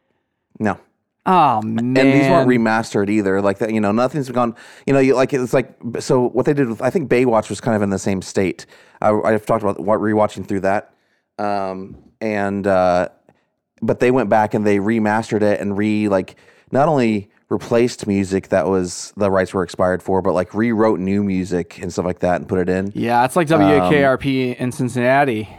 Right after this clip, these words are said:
Speaker 2: um, did. Like, they basically
Speaker 1: Yeah.
Speaker 2: replaced all their, 'cause they had, like, you know, they're <laughs> working at a radio show, and they would use, like, r-,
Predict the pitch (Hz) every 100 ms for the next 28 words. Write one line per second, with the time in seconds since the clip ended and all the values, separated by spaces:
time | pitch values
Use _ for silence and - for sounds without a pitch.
0 | - _ _ _ 120 117 110 110 110 123
1 | 113 101 - - _ 127 107 139 143 135
2 | 135 120 107 98 123 135 123 127 127 131
3 | 147 143 127 123 170 156 143 151 139 196
4 | 190 165 160 175 180 170 160 147 - -
5 | - 160 175 160 160 185 147 156 135 139
6 | 139